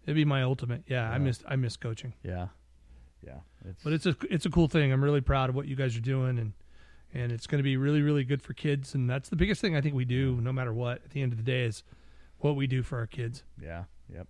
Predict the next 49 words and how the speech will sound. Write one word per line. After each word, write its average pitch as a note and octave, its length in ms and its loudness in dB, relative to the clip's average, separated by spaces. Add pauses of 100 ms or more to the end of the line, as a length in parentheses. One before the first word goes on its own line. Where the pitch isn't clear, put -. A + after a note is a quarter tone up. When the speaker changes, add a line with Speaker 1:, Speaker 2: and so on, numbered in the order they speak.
Speaker 2:
Nampa's G2 340 -10
an F2+ 100 -10
awesome F2 280 -12
community. E2+ 400 -10
We F2 100 -8
need F2 180 -8
to, F2 140 -8 (480)
like A2 120 -8
I - 20 -12
said, F2+ 280 -10
not A2 180 -6
everybody, B2 420 -4
right? A2+ 220 -4
The A2+ 100 -8
traditional A2 500 -6
setting G2+ 360 -6
doesn't G#2+ 240 -8
work F2+ 200 -12
for F2 120 -12
everybody. F#2 380 -10
That's, G2+ 320 -12
that's - 440 -12 (400)
kind G2+ 140 -8
of F#2 60 -8
been F#2+ 300 -10
for G#2 180 -8
us A2 180 -6
to G#2 100 -8
leave G#2 420 -6
where G#2+ 160 -8
we G2+ 140 -8
were, G2+ 260 -6
and G#2 80 -8
we, G#2 160 -8
we G2+ 160 -10
love G2+ 280 -6
the F#2+ 80 -8
Nampa F#2+ 240 -8
School F#2 180 -12
District, F2+ 340 -12
and F2 80 -14
we F2+ 80 -10
love F2 240 -10
the G2 80 -16
people F2 240 -14
we E2 80 -10
work E2+ 240 -12
with, E2+ 240 -8
and E2 140 -12